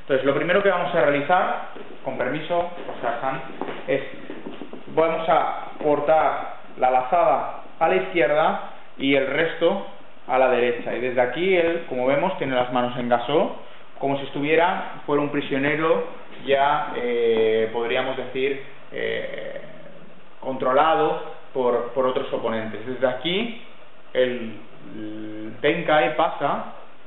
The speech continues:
y desde aquí entra el lazo. Podemos pasar completamente y desde aquí disponemos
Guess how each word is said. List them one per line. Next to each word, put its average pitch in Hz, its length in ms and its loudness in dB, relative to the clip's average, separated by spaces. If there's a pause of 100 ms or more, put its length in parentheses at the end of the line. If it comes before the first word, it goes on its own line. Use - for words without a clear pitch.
(220)
y 127 80 -2
desde 123 260 4
aquí 165 460 -2 (520)
entra 131 300 2
el 117 120 0
lazo. 113 320 -2 (2000)
Podemos 120 400 2
pasar - 760 0
completamente 127 1000 0 (1200)
y 151 80 0
desde 143 360 2
aquí 185 680 -2 (640)
disponemos 147 640 -2